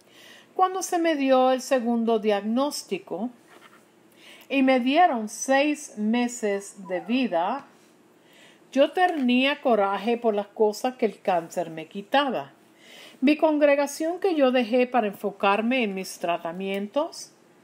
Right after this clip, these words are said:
mi futuro y el futuro de mis hijas. Me sentí tan traicionada por mi propio cuerpo.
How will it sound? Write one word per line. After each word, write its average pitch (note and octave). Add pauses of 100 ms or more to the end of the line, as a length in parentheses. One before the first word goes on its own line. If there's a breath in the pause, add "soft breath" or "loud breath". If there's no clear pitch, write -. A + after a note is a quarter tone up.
(3000 soft breath)
mi C4+
futuro D4+
y C#4+
el B3
futuro A3
de F#3
mis G3
hijas. A#3+ (1160 loud breath)
Me C4
sentí D4
tan B3+
traicionada A#3
por A3
mi G3+
propio G3+
cuerpo. B3